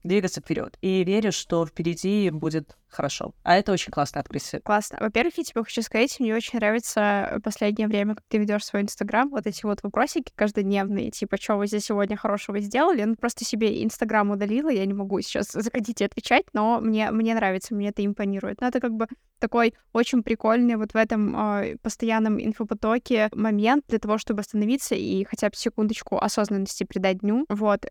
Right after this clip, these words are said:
Speaker 2: И спасибо тебе за это.
Speaker 1: Спасибо большое за обратную связь, которую наконец-то услышала, потому что,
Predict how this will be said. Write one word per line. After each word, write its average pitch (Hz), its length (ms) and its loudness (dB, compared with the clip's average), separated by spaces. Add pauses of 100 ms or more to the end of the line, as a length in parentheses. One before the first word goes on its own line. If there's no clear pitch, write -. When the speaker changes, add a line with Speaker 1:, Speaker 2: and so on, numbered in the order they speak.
Speaker 2:
И 85 140 -4 (360)
спасибо 208 360 -4
тебе 208 240 -4
за 214 100 -2
это. 214 400 -6
Speaker 1:
Спасибо 190 380 0
большое 185 280 4
за 175 120 0
обратную 165 320 0
связь, 160 260 -4
которую 202 260 -2
наконец-то 214 480 0
услышала, 202 460 -2
потому 160 280 -4
что, - 380 -2